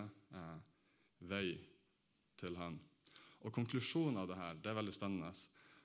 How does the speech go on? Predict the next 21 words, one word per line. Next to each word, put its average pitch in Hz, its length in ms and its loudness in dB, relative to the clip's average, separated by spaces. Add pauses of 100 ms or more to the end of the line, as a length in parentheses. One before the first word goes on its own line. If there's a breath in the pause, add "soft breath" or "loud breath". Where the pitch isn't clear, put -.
(300 loud breath)
Jesus 113 300 4
konkluderer 101 560 4
med: 82 220 0 (1040 loud breath)
«Slik 143 580 6
skal 104 280 2
deres 101 340 4
lys 113 440 4
skinne 110 400 4
for 87 160 -2
menneskene, 92 580 0 (680 loud breath)
så - 180 2
de 107 120 4
kan 107 180 0
se 104 240 4
de 95 120 0
gode 101 260 6
gjerningene 113 500 4
dere 87 240 2
gjør, 82 240 0 (560)
og - 200 -10
prise 135 640 2